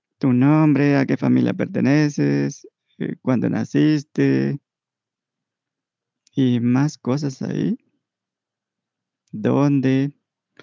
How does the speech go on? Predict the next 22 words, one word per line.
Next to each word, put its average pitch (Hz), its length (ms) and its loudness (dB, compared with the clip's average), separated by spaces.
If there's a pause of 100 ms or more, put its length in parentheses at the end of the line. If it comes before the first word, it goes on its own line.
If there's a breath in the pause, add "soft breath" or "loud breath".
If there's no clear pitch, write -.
(260 soft breath)
Lo 135 180 0
cual 151 300 2
te 156 120 2
aísla, 151 720 2 (760)
te 147 140 -2
separa 160 500 0
de 143 100 2
otras 143 280 -2
familias, 156 920 -2 (1300)
de 120 160 -2
otras 127 260 -2
criaturas, 147 1080 -2 (420)
te 143 100 -2
vuelve 160 300 2
individuo, 139 640 2
pues. - 560 -10 (420)
Te 139 100 -2
localiza 131 460 0
en 131 160 2
tiempo 139 360 -2
y 131 60 0
espacio, 156 880 -4